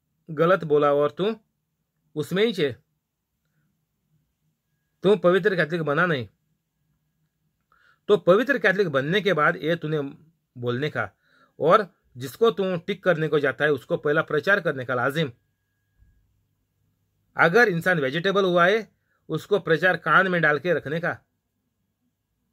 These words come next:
मोबाइल पर, अ, एमपी थ्री प्लेयर पर लगा के छोड़ दो कान पे। ये तरीका होता है,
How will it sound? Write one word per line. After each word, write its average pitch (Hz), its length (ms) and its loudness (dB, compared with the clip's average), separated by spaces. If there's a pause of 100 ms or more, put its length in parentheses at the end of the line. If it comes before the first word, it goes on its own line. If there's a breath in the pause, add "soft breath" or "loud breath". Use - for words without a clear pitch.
(600)
मोबाइल 156 300 4
पर, 156 240 2 (580 soft breath)
अ, 113 60 -12 (340)
एमपी 147 340 -2
थ्री 170 180 -4
प्लेयर 151 260 0
पर 147 180 -2
लगा 135 260 0
के 208 200 0
छोड़ 214 260 0
दो 185 120 -2
कान 135 240 -2
पे। 120 220 -8 (4000)
ये 220 140 6
तरीका 220 360 0
होता 170 240 0
है, 202 300 -2